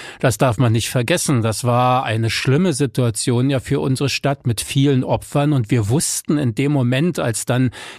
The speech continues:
dieser Anschlag stattgefunden hat, ich bin ja wenige Minuten später auch auf dem Breitscheidplatz gewesen, gar nicht, was kann da jetzt noch kommen?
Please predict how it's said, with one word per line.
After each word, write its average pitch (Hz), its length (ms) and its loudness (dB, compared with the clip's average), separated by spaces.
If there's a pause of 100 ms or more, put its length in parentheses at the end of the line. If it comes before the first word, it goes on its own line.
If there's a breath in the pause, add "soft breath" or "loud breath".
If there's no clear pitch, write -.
dieser 127 240 2
Anschlag 120 440 0
stattgefunden 143 680 0
hat, 117 240 -2
ich - 200 -10
bin 123 180 0
ja 120 160 2 (220)
wenige 127 240 2
Minuten 123 340 0
später 139 400 0
auch 107 60 -2
auf 113 140 0
dem 139 140 0
Breitscheidplatz 135 600 -2
gewesen, 131 400 2
gar 120 180 0
nicht, 127 220 -2
was - 200 -2
kann 151 260 0
da 131 120 0
jetzt 117 340 -2
noch 113 260 -2
kommen? 202 340 0